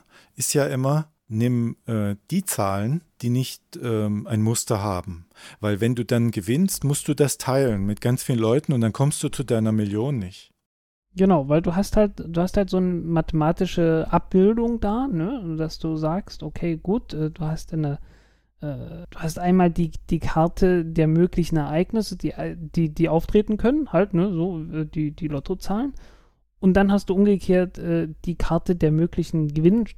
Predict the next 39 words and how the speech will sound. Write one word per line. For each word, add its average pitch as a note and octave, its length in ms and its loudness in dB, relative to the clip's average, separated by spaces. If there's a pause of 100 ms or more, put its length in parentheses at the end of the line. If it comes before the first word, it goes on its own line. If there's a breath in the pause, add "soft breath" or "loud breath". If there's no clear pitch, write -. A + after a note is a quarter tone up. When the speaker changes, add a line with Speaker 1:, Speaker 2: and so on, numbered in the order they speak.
(380)
Speaker 2:
äh, D#3+ 440 2
äh, D3+ 60 -4 (160)
Summe, F3 580 4 (200)
die F#3 60 -4
du E3 120 0
haben E3+ 240 2
kannst. G3 520 -2 (160)
Und, F3+ 440 4
äh, E3+ 260 2 (160)
die F#3 120 4
hängt F#3+ 140 4
natürlich F#3 320 2
davon E3+ 260 4
ab, D#3+ 180 0 (280 loud breath)
wie F#3 140 4
viele E3+ 220 4
Leute D#3+ 460 4
haben D3+ 260 4
jetzt, D3 280 4
äh, D3+ 180 6 (560)
äh, D3+ 60 0 (100)
diese E3 220 4
Kombination D3+ 760 4
gewählt. C3+ 480 0 (840)
Und, D3+ 720 2
ähm, D3 400 0
wenn D#3+ 240 4
du E3 100 6
dich D#3+ 260 2
natürlich, D#3+ 540 4
äh, D#3 500 -2
grundsätzlich F3 680 2
dahin E3+ 300 6
begibst, F3 480 2
wo D#3+ 120 2
sich D3+ 240 -4
alle F3+ 180 8
Leute D3+ 280 2
hinbegeben, D#3+ 640 0